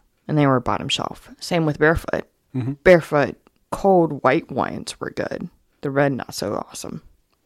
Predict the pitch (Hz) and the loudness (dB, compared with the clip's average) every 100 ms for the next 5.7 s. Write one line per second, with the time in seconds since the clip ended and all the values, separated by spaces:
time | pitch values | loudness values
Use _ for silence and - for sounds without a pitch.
0 | - 156 170 - 160 156 - 170 147 127 | -12 -4 -2 0 -2 -2 2 2 2 2
1 | 135 135 123 117 113 - - 127 123 113 | 0 0 0 -2 -4 -10 0 2 2 0
2 | 117 131 113 - - 120 113 107 110 107 | 0 -2 -4 -14 -12 -8 -8 -8 -6 -6
3 | 101 104 98 127 120 131 120 110 117 117 | -8 -10 -10 -10 -6 -8 -8 -10 2 6
4 | - 110 - 120 - 113 110 - - - | 8 6 -2 -8 -6 -4 -4 -6 -16 -20
5 | _ _ _ 131 123 120 107 | _ _ _ -2 0 0 -4